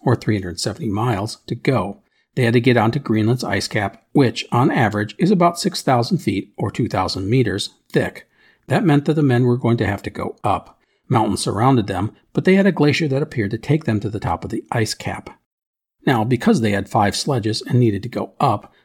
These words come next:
skis were not going to help them out, at least not yet. To start, everyone would have to trudge along on foot.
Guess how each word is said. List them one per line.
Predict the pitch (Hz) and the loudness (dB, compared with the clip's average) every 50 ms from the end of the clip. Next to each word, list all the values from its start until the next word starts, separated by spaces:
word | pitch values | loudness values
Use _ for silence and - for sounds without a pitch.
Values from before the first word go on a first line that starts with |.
| _ _ | _ _
skis | - - - - 190 175 135 | -12 -2 0 2 2 2 2
were | 139 135 | 2 2
not | 123 113 113 - | 2 2 0 0
going | 120 110 95 | -2 -2 -2
to | 95 | -4
help | - - - 127 110 - | -6 -4 -6 -6 -6 -8
them | - 92 - - | -10 -12 -8 -4
out, | - 127 113 87 92 - - _ _ | -2 0 0 -2 -4 -8 -14 _ _
at | 151 151 | -2 2
least | 151 175 175 170 - | 2 2 2 2 0
not | - 98 - - | -4 -4 -4 -4
yet. | - 104 110 107 95 - - - _ _ _ _ _ _ _ - | -4 -4 -2 -2 -4 -6 -8 -14 _ _ _ _ _ _ _ -10
To | - | -8
start, | - - - 135 123 110 110 - - | -4 0 2 4 4 2 2 0 0
everyone | 120 113 123 117 117 120 117 113 | 2 4 6 6 6 4 4 2
would | 104 107 | 2 0
have | 101 - | -2 -4
to | 107 | -8
trudge | - - - 101 90 | -8 -6 -6 -6 -6
along | 90 90 90 85 92 95 | -6 -6 -4 -4 -6 -6
on | 90 82 - | -8 -10 -12
foot. | - - - - 120 104 - - | -14 -10 -6 -4 -2 -2 -4 -6